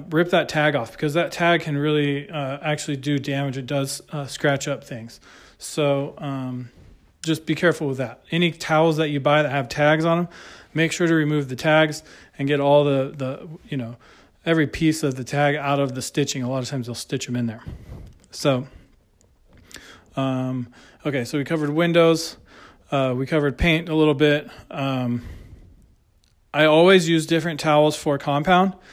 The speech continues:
and different towels for polish and different towels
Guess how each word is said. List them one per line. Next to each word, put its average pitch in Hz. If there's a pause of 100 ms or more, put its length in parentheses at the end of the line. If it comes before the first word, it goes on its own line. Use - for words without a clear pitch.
(280)
and 139
different 139
towels 139
for 123
polish 190
and 139
different 139
towels 139